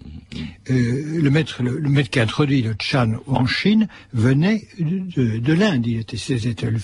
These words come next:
Speaker 2: le fils, en principe, d'un roi de Kanchipuram. Et lui-même était un patriarche déjà dans le Chan, dans le dhyana à l'époque. Parce que à partir du Bouddha, il y a une succession de patriarches. Lui-même était le vingt-neuvième patriarche indien.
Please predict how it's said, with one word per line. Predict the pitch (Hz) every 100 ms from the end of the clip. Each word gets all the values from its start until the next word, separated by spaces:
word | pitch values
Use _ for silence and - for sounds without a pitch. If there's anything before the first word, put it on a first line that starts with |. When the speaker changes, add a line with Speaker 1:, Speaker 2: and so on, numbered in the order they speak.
| - -
Speaker 2:
le | 120
fils, | - 208 -
en | 131
principe, | 113 117 104 160 123
d'un | 117
roi | 110 151 175 - - - - -
de | 123 110 120 113
Kanchipuram. | - 139 - 143 - 120 113 104 - - - - -
Et | 175 147
lui-même | 139 139 214 208
était | 120 180 -
un | 147
patriarche | - 196 - 180 156 196 - - 135 147 -
déjà | 135 123 170 160 202 127
dans | 143
le | 143 135
Chan, | - 151 117 104 - - -
dans | 123 143 139
le | 131
dhyana | 110 160 170 127
à | 107
l'époque. | 110 - 117 - - - -
Parce | 147 -
que | 156 -
à | 196
partir | 165 175 - 160
du | 127 117
Bouddha, | 117 127 202 208
il |
y | 151
a |
une | 139
succession | - 190 - 151 - 127
de | 110
patriarches. | 135 123 - 156 196 185 - 143
Lui-même | 147 196 165
était | 113 147
le | 131
vingt-neuvième | 135 185 - 135 123 170 165
patriarche | 151 - 131 165 - -
indien. | 131 110 110 107